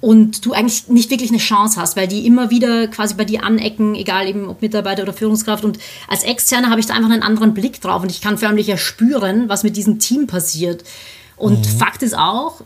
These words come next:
Speaker 1: mein Auftraggeber ist die Führungskraft, die irgendeinen Schmerz verspürt und die ihr Team besser aufstellen möchte. Und da sehe ich's,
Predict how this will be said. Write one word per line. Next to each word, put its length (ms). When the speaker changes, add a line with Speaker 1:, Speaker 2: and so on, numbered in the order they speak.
Speaker 1:
mein 240
Auftraggeber 680
ist 160
die 60
Führungskraft, 720
die 180
irgendeinen 340
Schmerz 340
verspürt 420
und 160
die 100
ihr 280
Team 300
besser 320
aufstellen 400
möchte. 280
Und 220
da 120
sehe 200
ich's, 360